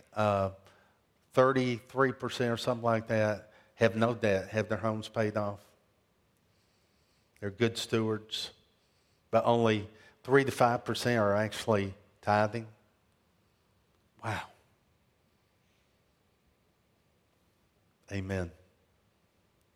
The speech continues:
Some of you had some questions. I'll look at, uh, answering some of those also. Let's bow our heads. Today is the day of salvation.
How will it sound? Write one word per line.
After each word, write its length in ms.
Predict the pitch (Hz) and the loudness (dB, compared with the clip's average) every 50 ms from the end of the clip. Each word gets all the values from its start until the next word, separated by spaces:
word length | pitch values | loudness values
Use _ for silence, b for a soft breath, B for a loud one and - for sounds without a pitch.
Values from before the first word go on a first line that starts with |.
| _ _ _ _ _ | _ _ _ _ _
Some 240 | - - 131 127 135 | 0 2 4 4 6
of 160 | 131 123 117 | 4 2 2
you 120 | 123 123 | 2 0
had 200 | 120 127 127 123 | 2 2 2 2
some 180 | - - 123 110 | 0 -4 -8 -10
questions. 640 | - - 135 127 127 131 - - 135 127 123 113 | -2 2 2 4 4 2 -2 -4 -4 -4 -2 0
I'll 220 | 120 113 113 113 113 | 0 2 2 2 2
look 200 | 113 110 110 - | 2 0 2 0
at, 220 | 107 101 101 - - - 104 | 0 0 -2 -4 -12 -14 -12
uh, 120 | 104 95 - - | -12 -12 -10 -6
answering 500 | 113 110 107 104 - - 113 104 98 101 | -4 -2 -2 -2 -4 -8 -8 -8 -8 -8
some 240 | 95 - - 110 101 | -8 -8 -8 -6 -6
of 80 | 104 95 | -2 0
those 400 | 104 104 101 98 98 92 - - | 0 2 2 0 -2 -4 -8 -10
also. 560 | 92 98 98 98 95 - - 110 101 98 95 - b b b b b b b b | -10 -8 -8 -8 -8 -8 -8 -10 -10 -12 -14 -20 b b b b b b b b
Let's 140 | - - - | -6 0 4
bow 200 | - 143 135 131 | 4 4 6 4
our 80 | 120 | 2
heads. 580 | 113 127 135 127 120 104 98 101 - - - - b b b b b b b b b b _ _ _ _ _ _ _ _ _ _ _ _ _ _ _ _ _ _ _ | 2 2 2 2 2 2 0 -4 -8 -8 -10 -10 b b b b b b b b b b _ _ _ _ _ _ _ _ _ _ _ _ _ _ _ _ _ _ _
Today 320 | - 127 117 143 147 151 | 4 6 8 8 8 6
is 160 | 147 139 - - | 4 0 -2 -2
the 100 | 143 131 | 2 4
day 200 | 139 135 135 131 | 4 6 6 4
of 100 | 120 110 | 0 0
salvation. 800 | - - 123 120 117 110 120 117 117 110 - - - 110 92 | 0 0 2 2 2 2 2 2 2 0 -4 -6 -6 -8 -10